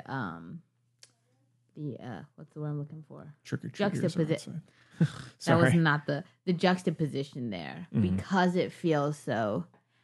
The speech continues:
Speaker 1: and also it's not like a typical period piece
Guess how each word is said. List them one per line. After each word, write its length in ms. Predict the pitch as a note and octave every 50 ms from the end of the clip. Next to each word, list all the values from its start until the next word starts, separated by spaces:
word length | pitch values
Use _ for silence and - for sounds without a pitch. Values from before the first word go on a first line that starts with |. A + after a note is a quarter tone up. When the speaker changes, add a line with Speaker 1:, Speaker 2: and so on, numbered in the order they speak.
| _ _
Speaker 1:
and 140 | - A#3 A#3+
also 580 | F#3 F#3 A3+ C#4 - E4 D4+ D4+ D4+ D4+ D4 - - _ _ _
it's 220 | - A#3 A3 - -
not 140 | A3 F3+
like 140 | F#3 B3+ A#3+
a 40 | A#3+
typical 720 | G3 - - G3 G#3 - - G3+ F#3 E3 D#3+ E3 E3+ - -
period 480 | - - G#3+ G#3+ A3+ A3+ G3+ E3+ D#3+
piece 560 | - - D#3+ C#3+ C3 B2+ C3 D3 F3 - -